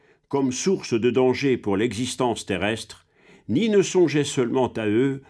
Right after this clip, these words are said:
pour écarter l'idée de vie à leur surface comme impossible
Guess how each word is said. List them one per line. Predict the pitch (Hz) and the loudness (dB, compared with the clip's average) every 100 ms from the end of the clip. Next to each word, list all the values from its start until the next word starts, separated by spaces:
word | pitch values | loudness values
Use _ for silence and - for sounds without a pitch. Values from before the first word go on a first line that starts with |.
| _ | _
pour | - 101 | -8 -2
écarter | 120 117 120 - 117 | 0 0 -4 0 0
l'idée | 110 113 107 120 | 2 0 2 2
de | 101 | 2
vie | 98 85 117 | 0 0 0
à | 95 | 0
leur | 95 90 | -2 -4
surface | - 80 - 104 - - _ - _ | -8 -8 -6 -4 -6 -12 _ -20 _
comme | - 127 | -4 2
impossible | 147 147 120 104 104 101 98 101 | 2 2 0 -2 -2 0 -2 -4